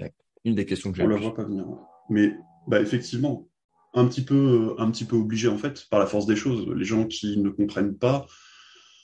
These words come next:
Speaker 2: c'est ce qu'on dit, hein, enfin, le, on est la, on a la moyenne des personnes qui nous entourent, des cinq personnes, euh, cinq au-dessus, quin-, cinq en dessous. Le problème, c'est quand il y a que des gens qui, dans ton entourage qui ne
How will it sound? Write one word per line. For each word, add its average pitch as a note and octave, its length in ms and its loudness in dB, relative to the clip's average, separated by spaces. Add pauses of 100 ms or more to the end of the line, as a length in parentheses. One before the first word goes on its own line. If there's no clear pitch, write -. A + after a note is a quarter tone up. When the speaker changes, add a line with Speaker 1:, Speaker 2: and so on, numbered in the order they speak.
(200)
Speaker 2:
c'est D3+ 100 10
ce D3 80 2
qu'on C#3+ 120 8
dit, F3+ 120 8
hein, C#3 80 10
enfin, B2 320 4
le, G#2+ 80 4
on G#2+ 140 4
est G#2+ 80 4
la, F#2+ 200 0
on G2 120 -2
a F#2+ 80 0
la G2+ 80 -2
moyenne A2+ 240 0
des G#2+ 100 -4
personnes G2+ 300 -6
qui G#2+ 120 -6
nous G#2+ 140 2
entourent, C#3+ 240 0
des A2 80 -4
cinq A2 200 -4
personnes, B2+ 420 0
euh, G2+ 240 0
cinq G#2 320 -4
au-dessus, B2 240 0
quin-, C#3 180 -4
cinq - 240 -4
en A#2+ 60 0
dessous. B2 400 -4
Le G#2+ 140 0
problème, B2 280 2
c'est - 100 -10
quand - 240 -6
il G2+ 40 -8
y - 20 -4
a - 40 -8
que - 120 -4
des A2 140 -2
gens A2 320 -6
qui, F#2 460 -10
dans G#2 260 -4
ton G#2+ 180 -2
entourage A2 460 -4
qui - 180 -8
ne F#2+ 280 -2